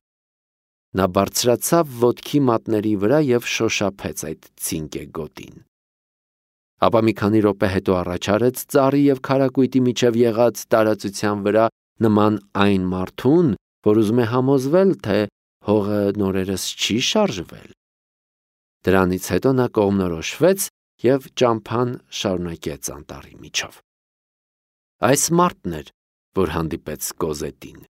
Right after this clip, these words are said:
Թավուտով առաջանալով դեպի Մոնֆերմեի, նա նկատել էր հեծեծալով շարժվող այս ստվերը,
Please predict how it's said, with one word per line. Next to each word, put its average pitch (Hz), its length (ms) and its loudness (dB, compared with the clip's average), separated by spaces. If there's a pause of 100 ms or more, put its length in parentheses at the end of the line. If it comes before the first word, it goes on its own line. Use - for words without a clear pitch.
(920)
Թավուտով 135 540 2
առաջանալով 117 760 2
դեպի 107 320 2
Մոնֆերմեի, 98 800 2 (360)
նա 208 120 4
նկատել 156 560 2
էր 82 120 0
հեծեծալով 98 680 2
շարժվող 92 580 2
այս 87 180 -4
ստվերը, 147 500 2